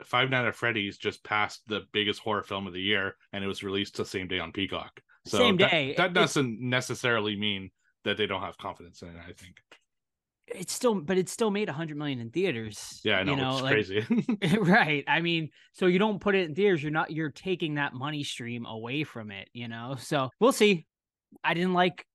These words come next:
Speaker 2: the original, so, as that much, so I'm hoping this one will be better. All right, a little update as well on Welcome to Derry. Of course, the, uh, It T V series that is going to be hitting H B O.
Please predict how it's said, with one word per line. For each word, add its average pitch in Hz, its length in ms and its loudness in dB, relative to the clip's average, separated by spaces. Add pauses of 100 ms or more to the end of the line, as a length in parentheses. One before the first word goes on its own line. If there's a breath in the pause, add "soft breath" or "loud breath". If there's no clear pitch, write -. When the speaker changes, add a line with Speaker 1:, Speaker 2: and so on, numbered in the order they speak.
(140)
Speaker 2:
the 156 140 2
original, 135 480 -2
so, 131 480 -2
as 131 240 -4
that 131 200 0
much, 135 260 -2
so 131 280 -4
I'm 123 200 -4
hoping 139 320 -4
this 139 180 -8
one 143 180 -6
will 131 140 -4
be 123 140 -4
better. 117 360 -4 (600)
All 170 120 0
right, 135 240 0
a 185 40 -2
little 220 180 6
update 208 340 4
as 160 160 -4
well 180 380 4
on 160 240 0
Welcome 160 440 0
to 156 120 -10
Derry. 160 640 2 (380)
Of 156 160 -10
course, 165 480 4
the, 131 420 0
uh, 110 460 -4 (180)
It 170 380 0
T 151 220 -4
V 156 140 -2
series 156 400 0
that 143 120 0
is 135 100 -2
going 147 220 -2
to 143 40 -2
be 147 60 -2
hitting 143 240 -4
H 147 300 -4
B 147 180 4
O. 151 320 4